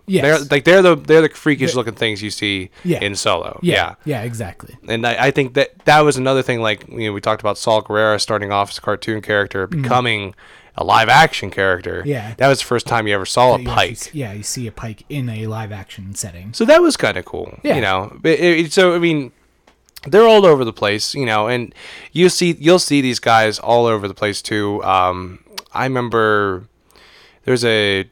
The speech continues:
Speaker 2: Darth Maul comic book that I read. I think it was Son of Dathomir, one or the other.
Speaker 1: Mm-hmm.
Speaker 2: Uh, but it was his, you know, it was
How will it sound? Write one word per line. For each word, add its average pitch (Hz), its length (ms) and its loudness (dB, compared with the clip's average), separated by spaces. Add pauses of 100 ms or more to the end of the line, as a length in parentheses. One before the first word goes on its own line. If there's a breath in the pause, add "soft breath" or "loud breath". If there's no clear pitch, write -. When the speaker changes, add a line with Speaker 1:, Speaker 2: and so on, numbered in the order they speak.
Speaker 2:
Darth 127 260 0
Maul 113 240 0
comic 123 480 -4
book 101 140 -8
that 101 120 -6
I 95 80 -2
read. 95 220 -2
I 95 80 -4
think 151 160 -8
it 151 60 -4
was 101 120 -4
Son 107 220 -2
of 101 80 -6
Dathomir, 92 560 -4
one 107 140 -2
or 98 80 -4
the 92 160 -4
other. 90 320 -4 (120)
Speaker 1:
Mm-hmm. 123 360 -6
Speaker 2:
Uh, 95 340 2
but 104 240 -2
it 104 60 0
was 104 220 -2
his, 123 540 -2
you 123 140 -6
know, 104 120 0
it - 20 0
was 107 180 -6